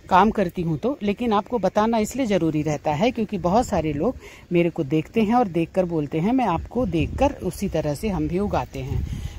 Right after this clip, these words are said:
तो इसको इस, अगर किसी भी कंटेनर में आपके घास होता है तो उनको हटाते रहिए, नहीं तो आपके पौधे के पोषक तत्व घास लेते रहते हैं। तो दोस्तों, आज का हमारा काम लगभग ख़त्म हो गया। पौधों में मैंने पानी डाल दिया, जो मैंने आपको दिखाया नहीं था।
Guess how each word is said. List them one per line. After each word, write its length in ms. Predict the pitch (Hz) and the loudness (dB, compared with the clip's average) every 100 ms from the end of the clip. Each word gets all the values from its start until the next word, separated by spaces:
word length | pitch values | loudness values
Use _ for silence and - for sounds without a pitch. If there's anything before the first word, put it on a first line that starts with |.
| - | -2
तो 180 | 269 285 | -2 0
इसको 440 | 240 - 294 285 | -4 -2 0 0
इस, 180 | 247 226 | -2 -4
अगर 340 | 196 214 262 | 0 2 4
किसी 260 | 277 - 349 | 2 4 4
भी 120 | 247 | 4
कंटेनर 500 | 190 170 170 160 156 | 0 0 0 0 -2
में 120 | 165 | 0
आपके 260 | 160 151 175 | -2 -2 -6
घास 440 | 147 160 180 - 185 | -4 -4 -4 -6 -8
होता 220 | 170 175 | -4 -4
है 180 | 180 349 | -2 -4
तो 100 | 254 | -2
उनको 200 | 190 185 | -2 -4
हटाते 480 | 170 156 151 - 180 | -4 -4 -4 -4 -4
रहिए, 260 | 180 277 | -2 0
नहीं 140 | 285 226 | -2 0
तो 120 | 202 | 0
आपके 240 | 175 202 | -2 -4
पौधे 340 | 185 156 143 156 | -2 -2 -2 -2
के 180 | 302 339 - - - - | -2 -2 -6 -20 -14 -4
पोषक 300 | 214 - 214 - | -2 -2 -4 0
तत्व 280 | 269 - 240 | 0 0 -4
घास 440 | 170 175 175 165 | -2 0 0 -2
लेते 340 | 147 139 156 | -4 -2 -2
रहते 320 | 147 139 160 147 | -2 -4 -4 -4
हैं। 240 | 143 135 - - - | -6 -10 -14 -12 -2
तो 60 | 214 | 2
दोस्तों, 340 | 226 220 285 - | 4 4 0 4
आज 220 | 202 226 | 4 4
का 140 | - | 0
हमारा 320 | 226 208 180 190 | 0 2 0 0
काम 260 | 196 170 | 0 2
लगभग 260 | 175 170 190 | 2 2 -2
ख़त्म 360 | - 165 202 | 0 2 4
हो 100 | 214 | 4
गया। 180 | 202 262 | 6 4
पौधों 360 | - 190 175 196 | 4 2 4 2
में 120 | 185 | 2
मैंने 240 | 180 175 | 4 2
पानी 340 | 170 175 165 190 | 2 2 4 4
डाल 260 | 214 220 | 4 4
दिया, 200 | 233 294 | 4 2
जो 140 | 196 185 | 2 0
मैंने 260 | 170 165 | 0 0
आपको 280 | 170 160 175 | 0 -2 -8
दिखाया 380 | 147 151 170 180 | -8 -4 0 0
नहीं 160 | 202 208 | 0 0
था। 200 | 285 | 0